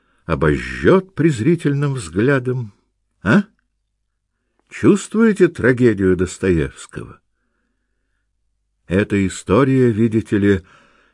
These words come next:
произошла с одним моим большим приятелем в некотором царстве, в некотором самоварстве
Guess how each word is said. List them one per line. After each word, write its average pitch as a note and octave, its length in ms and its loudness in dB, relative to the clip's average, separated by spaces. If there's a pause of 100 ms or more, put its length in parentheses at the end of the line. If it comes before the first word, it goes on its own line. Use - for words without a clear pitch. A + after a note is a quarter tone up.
(160)
произошла D#2+ 800 0
с - 140 -6
одним F#2+ 380 0
моим F#2+ 380 0
большим F#3+ 580 0
приятелем C#3+ 880 0 (1000)
в D2+ 140 -6
некотором D#2+ 560 0
царстве, D3 840 0
в D3 100 -4
некотором D2+ 800 -2
самоварстве G2+ 1300 0